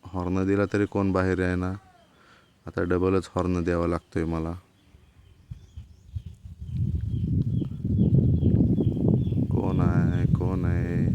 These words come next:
आला परीचा चकू मामा आला बाहेर. मग काय सरप्राईज झाला, तो हसतोय बघा. अचानक आलो ना आम्ही तिथं,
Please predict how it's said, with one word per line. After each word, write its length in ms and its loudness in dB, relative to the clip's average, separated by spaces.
आला 840 4
परीचा 380 4
चकू 300 0
मामा 280 2
आला 260 2
बाहेर. 480 -2
मग 180 -4
काय 320 0
सरप्राईज 400 0
झाला, 280 0
तो 100 -2
हसतोय 460 -2
बघा. 280 -2
अचानक 440 -6
आलो 220 0
ना 180 0
आम्ही 180 -2
तिथं, 240 -4